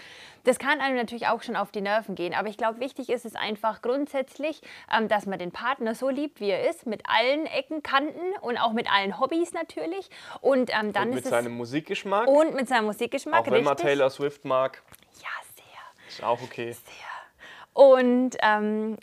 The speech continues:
Speaker 1: ja, aber dennoch hat,
Speaker 2: Bei
Speaker 1: glaub
Speaker 2: Helene Fischer hört's aber auch.
Speaker 1: Definitiv.
Speaker 2: Okay.
Speaker 1: I'm sorry. Ähm,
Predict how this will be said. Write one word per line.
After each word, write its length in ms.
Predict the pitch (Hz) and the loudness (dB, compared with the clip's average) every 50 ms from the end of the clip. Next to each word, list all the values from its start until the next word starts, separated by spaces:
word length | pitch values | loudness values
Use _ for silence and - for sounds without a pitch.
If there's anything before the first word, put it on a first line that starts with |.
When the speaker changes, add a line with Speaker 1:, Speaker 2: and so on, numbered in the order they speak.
| - - - | -14 -8 -2
Speaker 1:
ja, 140 | 214 277 285 302 233 | 0 2 2 4 4
aber 240 | 247 202 226 190 - _ - - | 4 4 4 0 -2 _ 4 4
dennoch 340 | 285 320 359 349 - - | 4 6 6 4 2 2
hat, 220 | - 262 262 294 - | -2 0 0 2 2
Speaker 2:
Bei 80 | 240 | 4
Speaker 1:
glaub 140 | 262 247 247 254 | 6 6 4 4
Speaker 2:
Helene 220 | 143 160 185 196 | 4 0 -2 -4
Fischer 320 | 190 - 208 180 - 180 165 | -6 -6 -8 -4 -2 0 2
hört's 200 | 160 143 - - | 2 0 0 -2
aber 240 | 135 110 - - - | -4 -2 -2 -4 -4
auch. 100 | 110 - | -6 -6
Speaker 1:
Definitiv. 680 | 220 - 220 196 185 175 156 156 - - 131 - - | 0 0 0 0 0 -8 -8 -8 -12 -12 -12 -10 -10
Speaker 2:
Okay. 240 | 120 - - - - _ _ _ _ _ _ _ - - - | -10 -12 -12 -18 -18 _ _ _ _ _ _ _ -20 -18 -16
Speaker 1:
I'm 100 | 190 180 | -14 -14
sorry. 440 | - - 175 165 160 147 151 170 - _ _ _ _ - - - - - - - - 233 226 - - - | -8 -6 -4 -4 -4 -4 -6 -10 -14 _ _ _ _ -20 -20 -20 -20 -20 -20 -18 -18 -18 -16 -8 0 2
Ähm, 1040 | 247 240 233 233 226 226 226 220 220 220 220 220 220 220 220 226 226 220 220 220 | 4 6 6 6 6 6 4 4 2 2 2 2 2 2 0 0 0 0 -2 -4